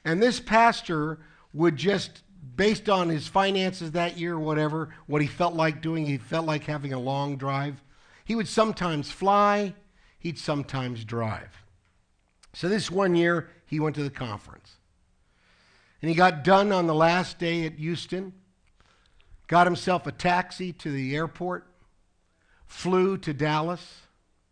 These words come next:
He's waiting for his wife, he's waiting for his wife, he's waiting for his wife. You go, "Where is she?"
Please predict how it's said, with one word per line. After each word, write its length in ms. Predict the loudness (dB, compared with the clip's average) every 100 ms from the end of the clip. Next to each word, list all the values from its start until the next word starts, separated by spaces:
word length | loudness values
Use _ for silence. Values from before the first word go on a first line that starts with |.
| _ _ _ _ _ _ _ _ _ _ _
He's 200 | -8 -2
waiting 400 | 0 2 0 -4
for 180 | -6
his 140 | -8 -6
wife, 400 | -4 -4 -4 -10
he's 200 | -12 -8
waiting 360 | -4 -2 -2
for 200 | -6 -10
his 140 | -12 -8
wife, 600 | -6 -4 -6 -14 -20 _ _ _
he's 180 | -20 -8
waiting 340 | -4 -2 -2
for 180 | -4 -10
his 140 | -10
wife. 320 | -8 -6 -8 -12 _ _ _ _ _
You 100 | -14
go, 60 | -12
"Where 320 | -10 -8 -8
is 120 | -8
she?" 300 | -10 -12 -14